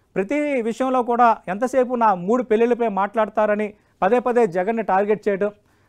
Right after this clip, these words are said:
అదే సందర్భంలో జగన్మోహన్ రెడ్డిని ఓడించడమే నా లక్ష్యం, వైసీపీని ఖచ్చితంగా ఓడిస్తాం, ఇంటికి పంపిస్తామంటూ ఆ తరహా డైలాగులు చెప్పడం అనేది, ఆ, ప్రధానంగా ఎక్కువ మంది ఆ పార్టీ కార్యకర్తలు,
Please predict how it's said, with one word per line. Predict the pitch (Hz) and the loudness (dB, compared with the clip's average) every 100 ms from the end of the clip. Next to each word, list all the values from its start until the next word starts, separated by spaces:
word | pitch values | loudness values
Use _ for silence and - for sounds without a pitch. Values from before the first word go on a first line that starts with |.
| - | -4
అదే | 180 294 | 4 4
సందర్భంలో | 277 262 254 240 247 247 196 - _ | 4 0 -2 0 2 2 2 -4 _
జగన్మోహన్ | - 180 269 294 285 254 | -4 0 0 2 2 2
రెడ్డిని | 262 233 | 2 2
ఓడించడమే | 190 240 254 254 254 254 | 0 2 0 -2 -2 0
నా | |
లక్ష్యం, | 208 202 - 226 | 0 -2 -4 -2
వైసీపీని | 202 226 247 247 | -2 -2 -4 -4
ఖచ్చితంగా | 226 208 - 240 240 214 - _ _ | -4 -6 -6 0 2 2 -2 _ _
ఓడిస్తాం, | 170 240 262 254 240 | 0 0 0 0 0
ఇంటికి | 202 226 262 | 0 -2 -2
పంపిస్తామంటూ | 247 226 233 233 247 233 220 | -2 -2 -2 -2 -2 -2 0
ఆ | 226 185 | 2 2
తరహా | 208 226 220 240 - _ _ | 2 2 4 4 4 _ _
డైలాగులు | 139 175 247 254 240 214 | 0 2 4 4 2 0
చెప్పడం | 208 220 220 226 _ _ - | 0 2 0 -2 _ _ -8
అనేది, | 196 208 277 247 247 - 190 | -4 0 2 2 -2 -2 -2
ఆ, | |
ప్రధానంగా | 185 190 196 254 247 240 | -2 0 2 2 2 2
ఎక్కువ | 220 196 - 254 | 2 0 -2 -2
మంది | 247 240 | 0 2
ఆ | 202 | 2
పార్టీ | - 208 220 247 | 4 2 2 -2
కార్యకర్తలు, | - 214 220 233 233 226 214 | 0 0 0 -2 -2 0 0